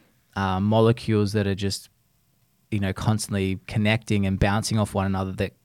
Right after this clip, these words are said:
just somehow have created a being that is conscious. Um, and it is fascinating to hear him explain this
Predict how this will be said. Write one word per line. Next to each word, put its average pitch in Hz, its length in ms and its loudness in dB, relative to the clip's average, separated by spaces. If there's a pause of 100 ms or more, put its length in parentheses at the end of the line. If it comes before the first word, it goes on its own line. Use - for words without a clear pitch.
(360)
just 104 200 -4 (140)
somehow 123 720 4
have 110 160 4
created 101 520 0
a 98 80 -2
being 98 560 -2 (640)
that 98 180 -6
is 95 140 -4
conscious. - 640 -6 (680)
Um, 95 640 2 (480)
and 104 520 2
it 113 140 0
is 123 180 6
fascinating 110 500 4
to 101 60 0
hear 101 200 2
him 120 520 2 (680)
explain 107 840 0
this 101 400 -2